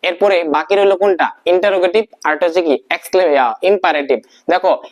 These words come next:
ইন্টারোগেটিভ এর ক্ষেত্রে আমরা দুইটা জিনিস দিই, হয় if দিই না হয় WH কোয়েশ্চেন দিই। ইন্টারোগেটিভ এর ক্ষেত্রে ইনভার্টেড কমাটায় আমরা দুইটা জিনিস দিই, হয় if দিই না হয় কি দিই? WH কোয়েশ্চেন দিই। বা if কখন দিই?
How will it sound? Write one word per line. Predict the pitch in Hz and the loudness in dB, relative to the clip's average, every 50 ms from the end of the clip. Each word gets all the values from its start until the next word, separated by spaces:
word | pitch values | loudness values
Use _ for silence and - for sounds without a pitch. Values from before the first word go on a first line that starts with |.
| _ - | _ -2
ইন্টারোগেটিভ | 175 196 208 190 214 196 196 180 185 175 185 180 | 0 0 2 2 2 2 0 0 0 0 0 0
এর | 202 190 | 0 -2
ক্ষেত্রে | 190 190 175 185 190 | -2 -4 -2 -2 -2
আমরা | 185 175 170 185 190 208 202 - _ _ _ - | 0 0 0 2 0 0 -2 -4 _ _ _ 0
দুইটা | 139 143 196 214 202 190 | 2 2 2 2 0 0
জিনিস | 170 185 185 180 165 | 0 0 0 0 0
দিই, | 151 143 120 - | -2 -4 -2 0
হয় | 127 139 156 180 196 202 | 0 0 0 0 0 0
if | 185 190 175 170 | 0 0 2 0
দিই | 170 196 196 | 0 0 0
না | 185 170 | 0 0
হয় | 170 180 | -2 0
WH | 165 165 160 160 165 180 180 - - | 0 0 -2 0 -2 -4 -2 -2 -2
কোয়েশ্চেন | 190 170 - 180 170 156 | -2 -2 0 0 0 0
দিই। | 147 123 - _ _ _ _ _ | 0 -2 -4 _ _ _ _ _
ইন্টারোগেটিভ | - 180 185 185 202 185 190 175 185 180 185 180 | 0 2 2 2 2 0 0 0 0 -2 0 0
এর | 202 202 | -2 -2
ক্ষেত্রে | 196 190 180 175 175 165 147 156 - _ | -2 -4 -4 -2 0 0 0 -2 -2 _
ইনভার্টেড | 185 190 185 180 175 185 185 185 202 185 - | 2 2 4 4 2 2 0 0 -2 -2 0
কমাটায় | - 180 170 175 180 180 202 196 | 0 2 2 4 2 2 2 0
আমরা | 196 190 196 185 | 0 0 0 0
দুইটা | 165 185 214 - 208 196 | 2 2 2 2 2 0
জিনিস | 180 185 185 180 165 | 2 2 2 2 2
দিই, | 156 143 123 - _ _ _ - | 0 0 -2 -4 _ _ _ -4
হয় | - 165 185 202 196 | -2 -2 0 0 0
if | 196 196 196 175 170 | 0 0 0 0 0
দিই | 175 196 208 214 - - _ _ | 0 0 0 -2 -6 -12 _ _
না | - 160 | -2 0
হয় | 170 185 190 | 0 0 0
কি | 175 202 202 | 0 0 2
দিই? | 175 180 | 2 2
WH | 151 143 175 180 185 185 202 196 185 - | 0 2 0 0 2 2 0 0 0 0
কোয়েশ্চেন | - 185 - 175 165 156 | -2 -2 0 0 0 2
দিই। | 147 143 | 2 2
বা | 131 139 156 | 2 2 0
if | - - - 196 196 190 - | 0 0 0 0 0 0 0
কখন | - 196 - 202 202 196 | -2 -2 0 2 2 2
দিই? | 196 208 214 | 2 2 0